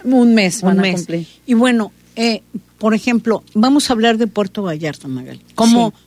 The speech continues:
Speaker 2: cómo ves a Puerto Vallarta?
Speaker 1: Pues mira, lo hemos
Speaker 2: Recorres las colonias,
Speaker 1: Sí.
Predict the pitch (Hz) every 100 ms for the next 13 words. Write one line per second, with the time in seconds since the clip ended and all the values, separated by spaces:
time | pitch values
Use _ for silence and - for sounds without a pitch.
0 | _ - 240 226 220 220 185 185 - 180
1 | 143 135 127 _ - - - - - _
2 | - - - - - 254 233 240 240 226
3 | 202 214 220 226 254 247 254 285 247 208
4 | - 208 202 233 254 262 262 220 196